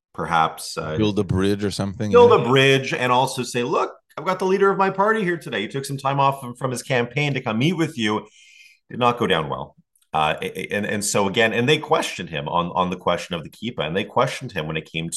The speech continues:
Speaker 1: to his position on Bill twenty-one. And, uh, his answers were, "I'll give him this, authentic and honest," but they did not bode well
Speaker 2: Yeah.
Speaker 1: w-, w-, with the positioning of the vast majority of the voters that Bonnie has to convince in order to win.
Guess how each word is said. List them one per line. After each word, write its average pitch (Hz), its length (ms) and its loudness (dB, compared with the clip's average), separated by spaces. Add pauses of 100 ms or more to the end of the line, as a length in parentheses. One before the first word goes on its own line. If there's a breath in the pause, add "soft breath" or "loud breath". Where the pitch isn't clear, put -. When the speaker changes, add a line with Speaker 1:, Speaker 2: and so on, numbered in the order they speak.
Speaker 1:
to 80 180 -6
his 80 200 -8
position 80 320 -10
on 82 80 -6
Bill 85 160 -4
twenty-one. 85 640 -2 (420 loud breath)
And, 95 640 2
uh, 85 220 0 (260)
his 92 380 -6
answers 117 420 -2
were, 120 380 -2
"I'll 90 140 2
give 95 160 -6
him 101 80 -4
this, 147 200 -2
authentic 123 680 -2
and 120 80 -2
honest," 147 500 0
but - 100 -2
they 90 80 -8
did 87 140 -8
not 101 240 0
bode 98 220 -2
well 90 440 0 (300)
Speaker 2:
Yeah. 90 280 -6 (100)
Speaker 1:
w-, 98 300 -8
w-, 95 200 -4
with 101 180 -4
the 95 60 -8
positioning 87 520 -6
of 85 340 0
the 82 160 -4
vast 82 280 -2
majority 82 380 -6
of 78 80 -8
the 76 80 -12
voters 80 440 -6
that 80 180 -8
Bonnie 82 300 -2
has 80 180 -6
to 85 80 -10
convince 80 480 -6
in 73 60 -12
order 73 240 -10
to 78 60 -16
win. 98 300 0